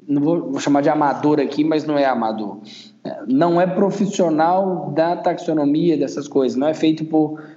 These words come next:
pesquisadores, não é feito por cientistas, a grande maior parte dessa criação, né? Então, ah, os caras têm essa licença poética pra não ser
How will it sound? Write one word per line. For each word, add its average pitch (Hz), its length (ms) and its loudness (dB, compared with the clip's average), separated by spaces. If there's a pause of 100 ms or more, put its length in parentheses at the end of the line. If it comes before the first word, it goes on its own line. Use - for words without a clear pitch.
pesquisadores, 143 1040 2
não 139 100 0
é 135 80 0
feito 131 380 0
por 135 240 0
cientistas, 139 600 0
a 131 120 2
grande 139 280 2
maior 139 160 4
parte 123 300 -2
dessa 131 220 0
criação, 143 500 2 (560)
né? 117 180 4
Então, 139 800 0
ah, 120 140 2
os 120 140 0
caras 135 260 2
têm 139 140 0
essa 139 180 2
licença 147 540 2
poética 135 580 2
pra 143 220 2
não 139 240 0
ser 131 640 0